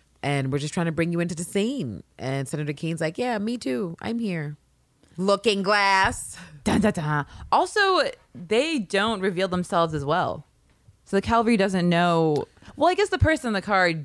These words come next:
Speaker 2: did know who brought her there.
Speaker 1: Right.
Speaker 2: But Keene talks about how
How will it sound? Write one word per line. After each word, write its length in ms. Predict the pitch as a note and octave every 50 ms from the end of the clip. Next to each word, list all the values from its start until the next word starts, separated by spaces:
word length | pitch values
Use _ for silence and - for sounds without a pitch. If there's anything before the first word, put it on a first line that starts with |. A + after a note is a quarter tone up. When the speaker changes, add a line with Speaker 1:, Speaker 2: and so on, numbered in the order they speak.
| C3+ _ _ _ _
Speaker 2:
did 320 | E3 F3 E3+ E3+ D#3 C#3+
know 260 | D3 C#3 C3+ C3+ C3
who 140 | C#3+ D#3 D3+
brought 280 | C#3 - C3+ C3 C#3+ E3+
her 120 | F3+ F3
there. 300 | E3+ F#3+ F#3 F#3+ G3 G3
Speaker 1:
Right. 340 | D3+ C#3+ C#3+ C3+ B2+ A#2 -
Speaker 2:
But 140 | F#3 F3+ -
Keene 200 | - G3+ G3 G3
talks 300 | G#3 F3+ E3+ E3+ - E3+
about 260 | E3 E3+ D#3+ D#3 D3+
how 520 | E3+ E3+ D3 C#3+ D3 C#3+ C#3 C#3 C3+ -